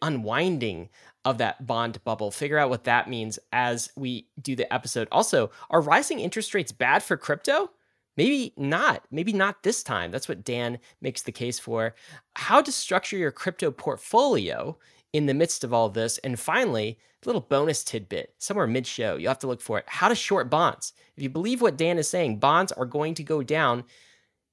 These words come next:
He talks about how to short them. David, this was a really fun podcast.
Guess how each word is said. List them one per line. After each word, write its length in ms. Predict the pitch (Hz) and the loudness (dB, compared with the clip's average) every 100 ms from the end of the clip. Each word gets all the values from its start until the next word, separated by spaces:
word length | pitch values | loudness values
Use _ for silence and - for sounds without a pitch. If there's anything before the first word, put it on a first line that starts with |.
| _ | _
He 120 | - 151 | -18 0
talks 240 | 175 165 | 0 2
about 180 | 147 127 | 0 0
how 80 | 123 | -2
to 60 | |
short 320 | 104 135 120 | -4 -4 -4
them. 220 | - 98 101 _ _ _ _ _ _ - | -4 -8 -10 _ _ _ _ _ _ 0
David, 240 | 175 156 | 0 2
this 100 | 214 | -2
was 120 | 247 | -2
a 60 | 170 | -2
really 280 | 120 135 131 | 0 -2 -2
fun 260 | - 123 | -2 -4
podcast. 720 | 113 110 107 - 107 95 - | -2 -2 -2 -2 -2 -2 -6